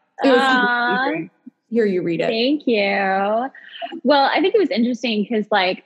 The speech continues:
Speaker 2: I do remember how this started. Um, you and I, Alyssa and I, were sitting on my couch, and you said something about the weather. And I do talk about,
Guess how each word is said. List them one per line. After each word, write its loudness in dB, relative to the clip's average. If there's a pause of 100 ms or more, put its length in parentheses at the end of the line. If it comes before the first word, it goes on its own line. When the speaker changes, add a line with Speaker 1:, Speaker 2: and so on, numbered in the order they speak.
Speaker 2:
I 2
do 2
remember 0
how 2
this -4
started. -2 (100)
Um, -6 (840)
you 2
and 0
I, 0
Alyssa -2
and -2
I, 2
were 0
sitting -2
on -2
my 0
couch, 0 (300)
and 0
you 4
said -2
something -2
about 0
the 2
weather. -2
And -2
I 2
do 2
talk -2
about, 0